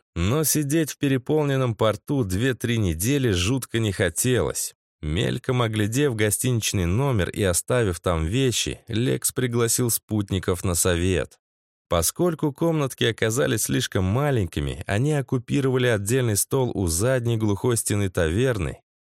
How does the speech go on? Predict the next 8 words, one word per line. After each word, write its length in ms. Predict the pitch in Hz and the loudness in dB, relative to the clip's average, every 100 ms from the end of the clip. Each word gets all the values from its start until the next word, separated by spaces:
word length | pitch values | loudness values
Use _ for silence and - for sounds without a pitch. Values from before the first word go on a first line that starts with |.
| _ | _
которая, 560 | 87 80 - 170 165 151 | -2 -2 0 0 2 0
как 240 | 135 143 | 0 0
обычно, 500 | 135 123 143 143 139 | 0 0 0 0 0
располагалась 800 | 120 113 - 92 92 143 135 117 | 0 -2 0 0 0 0 0 0
на 160 | 110 90 | 0 -2
первом 480 | - 131 117 104 95 | 0 0 0 0 0
этаже 380 | 87 85 104 | 0 2 0
гостиницы. 920 | 101 87 - - 101 85 76 - 64 | 0 0 0 -2 -2 0 -2 -4 -6